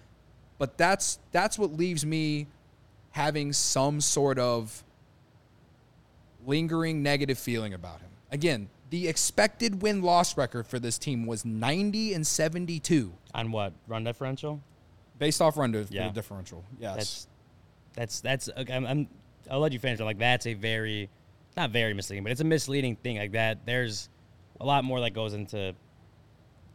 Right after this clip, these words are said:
Speaker 2: the, obviously, outcomes than run differential. But go ahead and finish.
Speaker 1: Either way, they had, like, the third highest run differential in the National League,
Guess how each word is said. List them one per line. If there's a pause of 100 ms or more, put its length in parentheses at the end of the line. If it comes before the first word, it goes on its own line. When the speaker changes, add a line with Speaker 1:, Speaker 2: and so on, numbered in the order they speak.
(220)
Speaker 2:
the,
obviously,
outcomes
than (280)
run
differential. (400)
But
go
ahead
and
finish.
Speaker 1:
Either
way,
they
had,
like,
the
third
highest
run
differential
in
the
National
League,